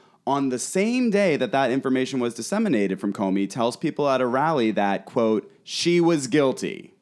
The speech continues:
If that statement is to be taken seriously, which I know, but go with me, yes, she was guilty of being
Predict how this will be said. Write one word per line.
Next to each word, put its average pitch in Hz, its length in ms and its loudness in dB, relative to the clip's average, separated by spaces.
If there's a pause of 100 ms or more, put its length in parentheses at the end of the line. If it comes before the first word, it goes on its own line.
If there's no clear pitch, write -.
(1400)
If 127 160 -4
that 226 240 2
statement 226 400 0
is 175 200 -2
to 202 100 -6
be 180 100 -6
taken 156 300 -2
seriously, 131 560 0
which 104 240 0
I 147 140 0
know, 139 680 0 (180)
but 104 120 -6
go 107 140 0
with 110 200 0
me, 87 340 -4 (580)
yes, - 460 -4
she - 160 -4
was 123 220 0
guilty 123 360 0
of 101 140 -2
being 98 400 0